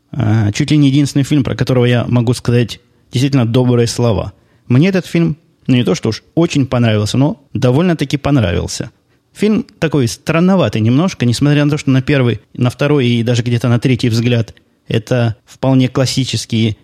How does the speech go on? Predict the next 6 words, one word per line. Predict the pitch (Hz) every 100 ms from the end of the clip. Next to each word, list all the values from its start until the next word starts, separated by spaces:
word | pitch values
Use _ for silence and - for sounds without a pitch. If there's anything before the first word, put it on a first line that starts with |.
| _
набивший | 131 127 131 - 120
оскомину | - 139 117 117
такой | 113 120
триллер – | 113 - 143 143 123 107 _ _ _ _ _ _ _ -
с, | - -
э, | - 120 110 101